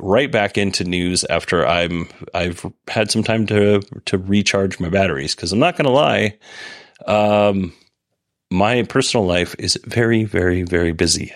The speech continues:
I have kids. They have homework. So that's one part of it. They have activities and a wife, and, you know, she wants me to be around and be present. I have this podcast, which takes a really long <laughs> time, a lot of time out of my week to, to do.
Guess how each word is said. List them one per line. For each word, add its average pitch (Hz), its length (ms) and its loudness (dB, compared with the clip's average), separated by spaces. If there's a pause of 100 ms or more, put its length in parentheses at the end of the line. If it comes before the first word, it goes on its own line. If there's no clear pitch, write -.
I - 80 -4
have 82 160 -4
kids. 107 460 0 (220)
They 80 120 -2
have 85 160 0
homework. 90 500 0 (400)
So - 140 0
that's 90 180 0
one 90 340 0
part 82 200 -4
of 82 60 2
it. 98 120 2
They 87 80 2
have 87 120 0
activities 85 680 2
and 85 160 -2
a 85 80 -2
wife, 87 420 0
and, 87 320 0 (140)
you 95 100 0
know, 80 100 -2
she 90 320 0 (300)
wants 90 360 0
me 90 100 0
to 85 60 0
be 87 160 2
around 85 380 2
and 85 120 0
be 87 100 -2
present. 87 460 -2 (540)
I 101 120 0
have 104 160 0
this 87 180 2
podcast, 98 600 0
which - 160 -2
takes - 280 -2 (140)
a 92 120 2
really 104 340 2
long 85 220 2
<laughs> - 0 -
time, - 420 -4 (260)
a - 60 -20
lot - 220 -12
of - 80 -10
time 101 260 -2
out 92 100 4
of 90 60 2
my 87 120 2
week 95 280 0
to, 85 260 0
to - 220 -6
do. 90 420 2